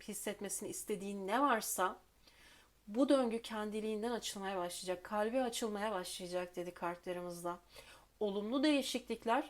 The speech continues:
evrenin aslında müdahalesiyle olacak diyor. Büyük toplanma kartındaki gibi. Zaten şu an görülüyorsunuz, dualarınız duyuluyor zaten, meditasyonlarınız,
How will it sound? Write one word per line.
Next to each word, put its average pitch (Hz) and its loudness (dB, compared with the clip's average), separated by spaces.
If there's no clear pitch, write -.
evrenin 214 0
aslında 214 -2
müdahalesiyle 190 2
olacak 185 -2
diyor. 180 -4
Büyük 220 -2
toplanma 233 2
kartındaki 196 -4
gibi. 185 -4
Zaten 226 2
şu 240 -2
an 226 4
görülüyorsunuz, 196 0
dualarınız 208 2
duyuluyor 202 0
zaten, 180 -4
meditasyonlarınız, 208 -6